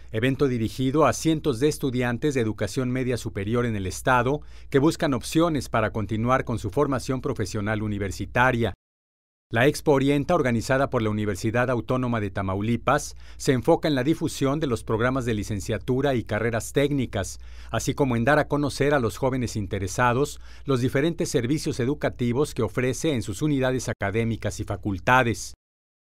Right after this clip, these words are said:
El evento se desarrolló del veintiséis al veintiocho de marzo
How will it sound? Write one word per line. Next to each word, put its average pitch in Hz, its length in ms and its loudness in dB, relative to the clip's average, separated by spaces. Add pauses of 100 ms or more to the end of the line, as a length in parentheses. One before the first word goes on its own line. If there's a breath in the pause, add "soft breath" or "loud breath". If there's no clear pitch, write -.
(260)
El 135 140 6
evento 147 320 4
se 139 140 2
desarrolló 120 560 2
del 139 120 0
veintiséis 117 600 -2
al 135 100 2
veintiocho 113 460 -2
de 110 100 0
marzo 117 520 2